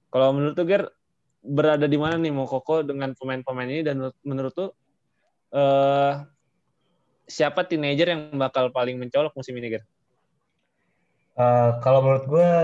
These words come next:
Speaker 2: kalau Moukoko dibandingkan dengan pemain-pemain tadi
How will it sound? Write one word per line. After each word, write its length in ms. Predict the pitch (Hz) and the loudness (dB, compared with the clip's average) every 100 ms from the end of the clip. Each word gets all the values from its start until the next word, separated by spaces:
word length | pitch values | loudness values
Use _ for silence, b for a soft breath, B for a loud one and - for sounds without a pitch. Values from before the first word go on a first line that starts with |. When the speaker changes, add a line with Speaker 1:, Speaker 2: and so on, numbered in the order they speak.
| 165 - | 0 -6
Speaker 2:
kalau 160 | - 131 | -2 0
Moukoko 320 | 131 123 120 131 | 0 0 -2 -2
dibandingkan 600 | 127 123 120 120 120 120 117 | 0 0 0 0 -2 -6 -6
dengan 360 | 113 113 110 110 113 110 110 104 - _ _ _ _ | -6 -8 -8 -10 -12 -12 -14 -16 -20 _ _ _ _
pemain-pemain 480 | 107 107 101 107 104 | -8 -6 -6 -8 -6
tadi 220 | 104 107 | -8 -8